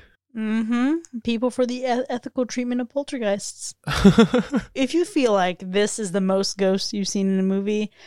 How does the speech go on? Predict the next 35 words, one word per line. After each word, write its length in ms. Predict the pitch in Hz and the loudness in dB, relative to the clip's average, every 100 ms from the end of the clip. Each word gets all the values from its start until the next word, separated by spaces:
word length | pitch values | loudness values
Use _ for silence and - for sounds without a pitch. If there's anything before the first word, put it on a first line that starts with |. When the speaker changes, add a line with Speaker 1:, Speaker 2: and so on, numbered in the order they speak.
| - _ _ | -20 _ _
Speaker 1:
let 240 | 196 208 233 | 0 0 2
me 380 | 240 226 214 | 0 0 0
refer 420 | 202 196 - 208 196 | 0 -2 0 0 0
you 300 | 190 190 185 | 0 -2 -4
to 600 | - 190 180 175 170 160 _ _ _ | -4 -2 0 0 -2 -6 _ _ _
a, 400 | 165 190 180 175 | -4 -2 0 0
uh, 280 | 170 165 180 - | -2 -2 -4 -2
another 240 | 202 208 | 0 2
John 260 | 202 202 190 | 2 0 0
Carpenter 460 | - 190 196 180 175 | 0 -2 -2 -6 -4
film, 340 | 190 175 165 | -4 -4 -4
The 140 | 175 | -4
Fog, 500 | 180 190 165 160 185 - _ _ _ | -2 -2 -2 -4 -8 -12 _ _ _
which 160 | - 180 | -8 -4
is 80 | 180 | -2
a 40 | |
bunch 180 | 180 185 | -2 -2
of 100 | 180 | -2
ghosts. 560 | 170 165 170 - - - _ _ | -2 -2 -4 -6 -8 -10 _ _
How 100 | 220 | -4
about 240 | 214 196 - | -2 -2 -2
that? 300 | 170 233 - _ _ 240 | -4 -4 -4 _ _ -4
I, 220 | 226 220 | -2 -2
I 40 | |
feel 140 | 214 285 | 0 0
like 180 | 214 | 0
this 300 | 185 254 311 | -2 -2 0
movie 540 | 277 247 220 220 208 202 - | 0 0 -2 -4 -6 -8 -2
was, 460 | 202 196 190 175 | 2 4 4 2
Speaker 2:
<laughs> 100 | 208 202 | 2 2
Speaker 1:
like, 220 | 196 - _ _ _ _ _ - | 0 -6 _ _ _ _ _ -6
a 140 | 220 | -4
mix 340 | 190 208 226 254 | -2 -2 -2 -2
of 220 | 214 175 | -2 -2
Ghostbusters 920 | 165 214 226 - 262 - 262 269 262 | -2 -2 -2 -4 -6 -6 -6 -6 -6